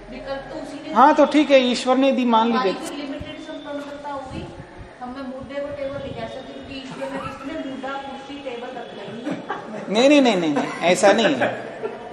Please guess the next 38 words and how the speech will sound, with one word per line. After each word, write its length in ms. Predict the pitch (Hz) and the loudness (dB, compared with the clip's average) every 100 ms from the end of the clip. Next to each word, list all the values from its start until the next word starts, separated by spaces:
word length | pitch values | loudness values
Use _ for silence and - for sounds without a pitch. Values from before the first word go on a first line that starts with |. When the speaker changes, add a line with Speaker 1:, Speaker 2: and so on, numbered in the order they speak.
| - - - | -14 -2 6
Speaker 2:
ऐसा 280 | 185 185 | 8 8
नहीं 240 | 240 220 151 | 6 4 0
है। 120 | 113 - - 160 | -2 -8 -10 4
बहुत 420 | 165 185 247 254 | 10 12 10 10
सारे 280 | 262 262 262 | 8 10 10
नाम 320 | 240 240 240 | 10 10 8
हैं, 480 | 170 147 - - - | 6 4 0 -8 -10
Speaker 1:
हाँ 80 | |
जी। 320 | - - - - | -10 -10 -12 4
Speaker 2:
आप 140 | 175 190 | 6 6
गिन 260 | 180 240 | 6 6
नहीं 180 | 254 277 | 8 8
सकते, 380 | 254 233 - 247 | 8 6 6 2
इतने 300 | 208 233 240 | 6 8 8
नाम 260 | 214 165 | 8 8
हैं। 260 | 131 123 - - - - - - - | 6 -2 -8 -10 -10 -10 -12 -14 2
आपके, 440 | 175 220 226 - 269 | 6 8 6 8 8
आपको 560 | 262 190 214 - 285 | 10 10 8 6 2
जो 160 | 240 247 | 6 6
सूझा 380 | 240 254 262 269 | 6 4 8 10
वो 120 | 202 | 10
रख 200 | 156 156 | 8 6
दिया 240 | 226 285 | 4 6
आपने 220 | 233 247 214 | 6 4 2
नाम। 200 | 185 190 233 - - - | 2 0 -6 -14 -16 -12
Speaker 1:
हमें 300 | 247 277 294 | -10 -8 -6
जब 160 | 302 302 | -8 -8
प्रत्यक्ष 560 | 311 311 320 311 320 | -8 -8 -10 -10 -10
हुआ 60 | 311 | -8
हमने 300 | 311 220 220 | -8 -8 -10
रखा, 340 | 226 - - | -10 -10 -8
Speaker 2:
हाँ 260 | - 220 208 | 2 6 6
जी। 120 | 180 | 4
Speaker 1:
तो 200 | 175 320 | 0 -2
वस्तु 280 | 320 - 320 | -4 -4 -8
अभी 140 | 320 | -8
बनी 400 | 320 233 233 254 | -6 -6 -6 -6
नहीं, 220 | 262 233 | -8 -8